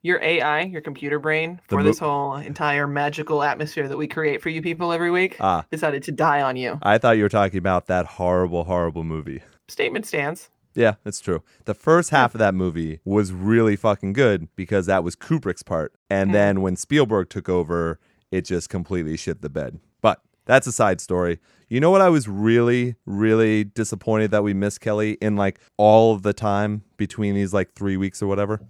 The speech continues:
Speaker 1: Power Rangers.
Speaker 2: Close. I was thinking Hitler's birthday.
Speaker 1: Oh, Pot Day.
Speaker 2: <laughs> Whatever you wanna call it, however you
Speaker 1: Yeah,
Speaker 2: wanna
Speaker 1: however
Speaker 2: cel-,
Speaker 1: you wanna
Speaker 2: look,
Speaker 1: celebrate that particular occasion.
Speaker 2: we all celebrate differently.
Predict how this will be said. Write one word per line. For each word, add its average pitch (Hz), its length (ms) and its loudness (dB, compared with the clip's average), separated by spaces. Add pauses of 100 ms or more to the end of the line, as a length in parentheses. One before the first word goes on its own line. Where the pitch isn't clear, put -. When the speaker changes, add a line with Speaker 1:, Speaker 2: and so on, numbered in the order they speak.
(180)
Speaker 1:
Power 160 280 0
Rangers. 131 480 -8 (240)
Speaker 2:
Close. 156 580 4 (320)
I 131 120 6
was 160 120 4
thinking 127 300 0
Hitler's 107 320 2
birthday. 82 440 -2 (380)
Speaker 1:
Oh, 233 100 2
Pot 269 260 0
Day. 175 300 0 (220)
Speaker 2:
<laughs> 170 100 0 (1300)
Whatever 143 340 6
you 139 160 4
wanna 131 200 6
call 117 320 6
it, 107 80 2
however 107 280 6
you 110 60 4
Speaker 1:
Yeah, 110 60 2
Speaker 2:
wanna 110 100 6
Speaker 1:
however 240 200 6
Speaker 2:
cel-, 226 140 6
Speaker 1:
you 220 60 0
wanna 208 180 2
Speaker 2:
look, - 80 0
Speaker 1:
celebrate 180 400 -2
that 160 160 -2
particular 156 480 -2
occasion. 147 420 -6
Speaker 2:
we 123 200 6
all 117 240 8
celebrate 90 500 2
differently. 73 460 -6